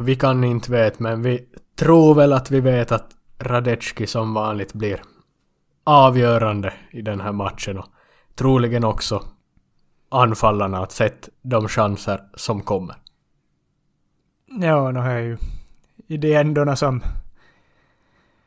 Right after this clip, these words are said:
Speaker 2: fotbollsmatcher avgörs, så här brukar ju vara de lagdelarna som kan vara avgörande sist och slutligen, men så finns det ju de som säger att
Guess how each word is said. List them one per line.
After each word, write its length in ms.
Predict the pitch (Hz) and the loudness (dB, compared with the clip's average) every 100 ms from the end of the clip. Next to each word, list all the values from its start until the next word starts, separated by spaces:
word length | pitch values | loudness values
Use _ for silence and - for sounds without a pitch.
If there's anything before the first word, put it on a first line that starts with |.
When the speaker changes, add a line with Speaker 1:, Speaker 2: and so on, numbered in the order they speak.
| _ | _
Speaker 2:
fotbollsmatcher 1120 | - 175 160 165 170 - 170 160 - 180 170 | 2 2 4 4 4 2 0 0 0 0 4
avgörs, 600 | 175 170 143 143 127 113 | 6 6 4 2 0 -2
så 180 | - 139 | -8 -6
här 200 | 127 123 - - | -6 -6 -10 -12
brukar 420 | 135 135 131 - | -8 -8 -8 -6
ju 80 | 135 | -4
vara 140 | 135 | -4
de 160 | 135 135 | -4 -4
lagdelarna 840 | 135 131 143 143 131 135 123 120 117 | -4 0 0 0 -2 -4 -4 -6 -8
som 220 | 127 113 | -10 -10
kan 280 | - 127 117 | -8 -8 -10
vara 120 | 110 - - - | -14 -14 -16 -8
avgörande 720 | 170 160 156 156 143 135 127 | 4 6 6 4 4 2 -2
sist 420 | - - 143 - | -6 -6 -6 -6
och 80 | 139 | -8
slutligen, 640 | - 143 127 127 123 113 107 | -6 -6 -6 -8 -8 -10 -12
men 180 | 101 - _ _ - _ _ _ _ _ _ _ _ _ | -16 -18 _ _ -20 _ _ _ _ _ _ _ _ _
så 120 | - - | -14 -6
finns 220 | 180 175 | -4 4
det 60 | |
ju 60 | 220 | 6
de 120 | 214 | 6
som 160 | 202 190 | 6 2
säger 320 | 196 180 165 | 2 2 2
att 320 | 147 - - | -2 -6 -18